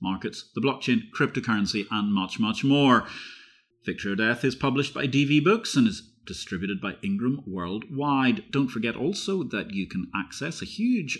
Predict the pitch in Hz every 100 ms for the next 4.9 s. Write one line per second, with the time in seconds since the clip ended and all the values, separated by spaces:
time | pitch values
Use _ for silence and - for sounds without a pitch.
0 | - 156 156 147 139 98 - - 95 98
1 | 85 - 92 123 - 87 - - 98 143
2 | 165 - 170 185 180 - - 151 185 -
3 | 156 180 160 - - 123 151 95 - -
4 | 85 - 101 127 131 - 135 131